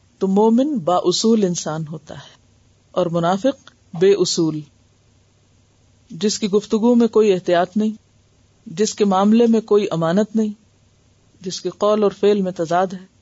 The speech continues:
تو سیلف اسسمنٹ کر لیا آپ نے پھر؟ ہم؟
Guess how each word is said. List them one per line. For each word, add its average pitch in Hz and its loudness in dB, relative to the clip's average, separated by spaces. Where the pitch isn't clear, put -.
تو - -8
سیلف 254 -2
اسسمنٹ 247 -2
کر 240 -2
لیا 262 -4
آپ 175 -10
نے 175 -8
پھر؟ 202 -10
ہم؟ 226 -8